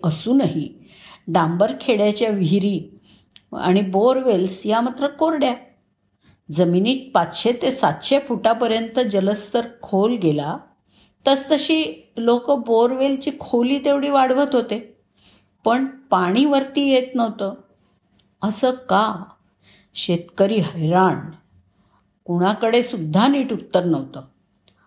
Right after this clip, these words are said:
मोतीलाल पाटील उर्फ तात्या हे नांदरखेडा गावी राहणारे. शहाद्याला त्यांना डांबरखेड्यावरूनच जावं लागायचं,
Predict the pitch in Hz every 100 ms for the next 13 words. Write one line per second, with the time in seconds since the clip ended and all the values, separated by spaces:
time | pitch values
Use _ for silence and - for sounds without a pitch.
0 | _ 220 226 226 302 320 320 311 226 -
1 | 254 208 185 - 214 208 - 185 156 156
2 | - - - _ _ _ _ _ _ _
3 | _ _ _ - - 214 233 214 180 180
4 | 233 254 240 220 214 190 185 160 151 151
5 | - - _ _ _ - - - 240 226
6 | 277 302 320 311 277 254 269 277 277 214
7 | 208 202 240 - 247 233 226 226 226 233
8 | 190 175 156 156 151 156 151